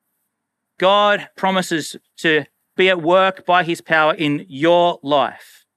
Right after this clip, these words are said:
to transform us from the inside out, to shape us, to conform us into the image of Jesus Christ, his son, so that we might be who we, he had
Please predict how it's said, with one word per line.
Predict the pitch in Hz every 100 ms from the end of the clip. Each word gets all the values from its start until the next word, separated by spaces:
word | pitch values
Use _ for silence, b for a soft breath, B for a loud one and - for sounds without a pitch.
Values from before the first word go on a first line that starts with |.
| _ _ _ _ -
to | 156
transform | 185 175 175 175 160
us | 185 175 175
from | -
the | 151 165 175
inside | 170 147 156 147 139
out, | 135 139 113 - _ _ _ _ b b
to | - 185
shape | - 214 220 196
us, | 131 -
to | - 180
conform | 170 165 - 233 254
us | 180 147
into | 208 175 180
the | 160 175 214
image | 214 202
of | 180
Jesus | 143 185 156 156
Christ, | - 180 160 -
his | 151
son, | 180 165 117 - _ B B
so | -
that | 202
we | 196 226
might | 226 214 190
be | 202 202
who | 175 190
we, | 190 180
he | 151
had | 196